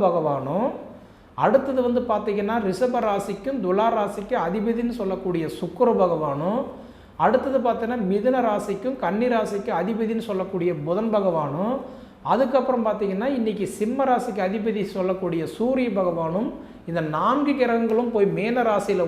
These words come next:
உட்காரும்போது, அப்ப சூரியனும் புதனும் ஒரே வீட்டுல உட்காரும்போது, புதன் ஆதித்ய யோகத்தை ஏற்படுத்துறாரு. அந்த புதன் ஆதித்ய யோகத்தை ஏற்படுத்தும் பொழுது, இந்த காதல்,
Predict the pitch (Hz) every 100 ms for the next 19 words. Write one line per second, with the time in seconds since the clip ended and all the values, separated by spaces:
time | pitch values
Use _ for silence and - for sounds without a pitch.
0 | 151 147 196 185 156 143 139 170 202 196
1 | - - 160 165 170 - 233 277 277 254
2 | 262 262 170 190 208 240 254 175 202 254
3 | 254 - 220 190 190 180 170 240 277 180
4 | 202 277 294 185 196 233 240 - 214 202
5 | 175 170 202 233 233 233 381 254 190 185
6 | 160 147 131 131 - - - - - -
7 | - - - 185 220 202 220 269 277 240
8 | 254 247 233 226 214 208 208 202 196 185
9 | 185 160 151 147 165 185 196 190 - 165
10 | - 165 170 185 208